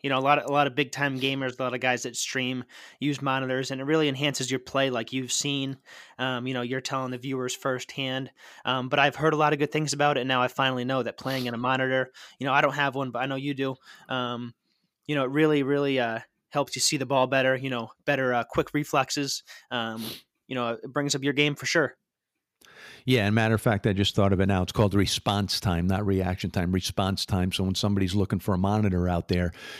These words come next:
Speaker 2: you wanna look for, um, like, a f-, one or two second response time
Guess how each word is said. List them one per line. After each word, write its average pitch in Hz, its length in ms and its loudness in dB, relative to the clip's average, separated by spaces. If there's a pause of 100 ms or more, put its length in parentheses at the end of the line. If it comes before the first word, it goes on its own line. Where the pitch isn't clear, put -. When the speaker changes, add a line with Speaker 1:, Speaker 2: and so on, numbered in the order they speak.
(120)
Speaker 2:
you 98 100 2
wanna 95 240 2
look 95 300 0
for, 92 520 2 (380)
um, 87 540 -2 (180)
like, 101 180 0
a 87 140 2
f-, - 220 -8 (220)
one 98 420 2
or 92 80 2
two 101 260 0
second 95 460 -2
response 95 720 -2
time 87 460 -2